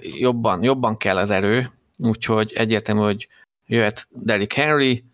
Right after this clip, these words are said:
jöhet, ö, Pacheco, szintén az erős futásai miatt, Tank Bigsby,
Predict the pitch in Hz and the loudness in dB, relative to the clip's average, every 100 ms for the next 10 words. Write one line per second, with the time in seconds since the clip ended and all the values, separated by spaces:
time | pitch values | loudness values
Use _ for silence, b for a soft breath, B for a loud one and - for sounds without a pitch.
0 | _ _ _ _ _ _ - 107 92 92 | _ _ _ _ _ _ -2 2 2 0
1 | - 87 82 - 92 107 117 117 165 170 | -2 -2 -2 -2 -4 0 0 2 2 2
2 | - - - - - 98 87 82 107 147 | -2 -18 -14 -8 -2 -2 -2 -2 0 0
3 | - 123 120 110 - 101 104 101 98 _ | 0 -2 0 0 0 2 2 0 -2 _
4 | - _ _ _ _ _ _ _ _ _ | -20 _ _ _ _ _ _ _ _ _
5 | - 135 120 110 117 110 - 110 101 | 0 2 2 2 -2 -2 -2 -2 -2